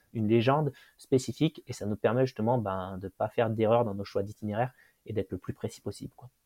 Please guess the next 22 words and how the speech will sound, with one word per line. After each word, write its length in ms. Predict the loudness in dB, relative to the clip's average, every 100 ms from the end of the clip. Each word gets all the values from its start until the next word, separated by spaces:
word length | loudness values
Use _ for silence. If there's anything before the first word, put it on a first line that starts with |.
| _ _ _ _
Donc, 220 | 0 0 0
le 140 | -4
projet, 360 | 2 4 8 8
ouais, 180 | 8 4
il 60 |
s'est 580 | 2 2 2 2 0 -2
construit, 380 | -4 -2 2 4
euh, 240 | 6 6
de 140 | 4 2
base 220 | 2 2
sur 100 | 0
une 100 | 0
idée 220 | 2 2
de, 360 | 0 -2 -4 -2
de 120 | 0
mon 100 | -2
frère 220 | -2 -4
Corentin. 420 | 0 0 0 -2 -4 _ _ _ _ _ 0
Alors 160 | 4
après, 320 | 4 6 4 4
là 340 | 2 8 8 8
où 540 | 8 6 4 2 -2